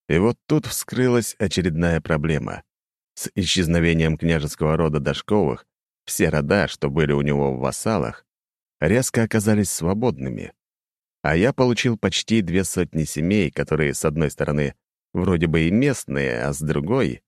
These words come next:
Они мне не присягнули и, что характерно,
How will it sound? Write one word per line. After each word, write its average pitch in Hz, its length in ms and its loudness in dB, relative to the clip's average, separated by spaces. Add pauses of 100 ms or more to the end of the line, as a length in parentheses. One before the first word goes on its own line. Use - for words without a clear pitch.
(580)
Они 113 320 2
мне 127 340 2
не 110 180 2
присягнули 104 840 0 (560)
и, 80 140 4
что 76 220 -2
характерно, 78 720 0